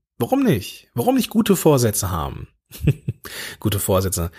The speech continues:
Es, es klingt schon so, ach, gute Vorsätze.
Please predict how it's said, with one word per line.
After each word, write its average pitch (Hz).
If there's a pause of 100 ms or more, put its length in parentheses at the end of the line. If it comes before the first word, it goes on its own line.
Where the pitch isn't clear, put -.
(160)
Es, -
es -
klingt 104
schon 90
so, 71 (600)
ach, - (160)
gute -
Vorsätze. -